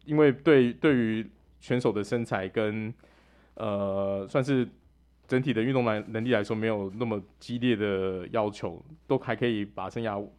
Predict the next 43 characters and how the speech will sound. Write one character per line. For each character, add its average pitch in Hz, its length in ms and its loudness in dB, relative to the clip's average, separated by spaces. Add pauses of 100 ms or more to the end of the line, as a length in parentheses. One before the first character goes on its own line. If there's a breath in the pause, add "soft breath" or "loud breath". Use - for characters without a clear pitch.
拉 113 180 2
的 101 320 0
期 - 160 -10
间 104 120 -4
拉 107 100 -4
得 104 80 -2
很 98 100 -6
长。 90 240 -14 (120)
比 - 80 -8
如 101 100 -6
说 113 100 -2
像 120 200 -2
以 - 20 -8
前 101 140 -8
的 98 40 -8
Randy 107 240 -6
Couture 104 380 -6
啊 95 300 -8 (800 soft breath)
之 123 160 -4
类 123 100 4
的 113 100 0
选 104 200 -8
手， 95 240 -8 (160)
他 135 100 -2
们 123 100 0
都 131 80 2
打 95 120 -2
到 104 120 -2
四 113 160 -4
十 104 60 -4
几 95 100 -12
岁 95 200 -6
才 98 40 -6
退 98 220 -6
休。 92 340 -12 (160)
希 - 260 -6
望 139 60 6
Miocic 120 480 2
还， 98 120 -4
还 - 180 -8
可 110 100 -4
以 101 60 -2
再 101 240 -4